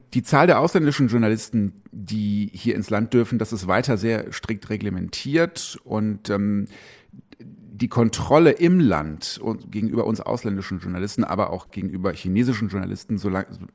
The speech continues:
sofern es denn noch welche gibt. Ähm, ich würde behaupten, es gibt fast keine mehr. Also Journalismus im Land selbst ist tot. Das ist alles kontrolliert von der Staats- und Parteiführung.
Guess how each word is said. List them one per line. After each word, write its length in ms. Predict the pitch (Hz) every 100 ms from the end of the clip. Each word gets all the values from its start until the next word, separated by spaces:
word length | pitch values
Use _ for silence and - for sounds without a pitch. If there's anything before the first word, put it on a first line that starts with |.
| _ -
sofern 360 | 92 101 101
es 80 | 101
denn 100 | 98
noch 160 | 90 90
welche 220 | 87 90
gibt. 360 | 92 156 - - - - - _ -
Ähm, 300 | 101 95 98
ich 160 | 98 104
würde 120 | 92
behaupten, 300 | 92 104 104
es 140 | 98
gibt 200 | - -
fast 220 | - 85
keine 320 | - 104 120 139
mehr. 240 | 127 127
Also 240 | 90 95 90 -
Journalismus 580 | 101 98 104 113 101 -
im 160 | - 110
Land 260 | 98 107
selbst 320 | 104 95 - -
ist 200 | - -
tot. 360 | 139 170 - - -
Das 160 | -
ist 160 | - -
alles 340 | 95 95 -
kontrolliert 520 | - 104 98 101 101 -
von 100 | 98
der 100 | 95
Staats- 280 | - -
und 80 | 92
Parteiführung. 640 | - - 120 - 135 131